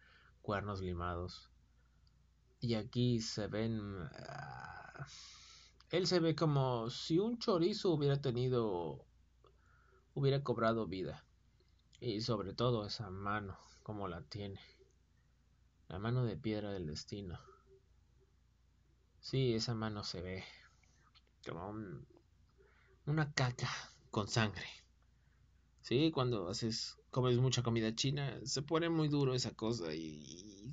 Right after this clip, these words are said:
parece una caca. En cambio, el prostético de la película anterior,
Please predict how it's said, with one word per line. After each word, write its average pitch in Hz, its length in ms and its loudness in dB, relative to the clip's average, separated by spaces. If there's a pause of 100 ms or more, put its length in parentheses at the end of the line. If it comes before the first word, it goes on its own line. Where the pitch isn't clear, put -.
(140)
parece 117 300 0
una 107 180 -4
caca. - 320 -6 (840)
En 147 100 2
cambio, 156 220 6
el 143 60 0
prostético 175 480 4
de 143 100 4
la 117 80 2
película 151 260 2
anterior, 156 340 4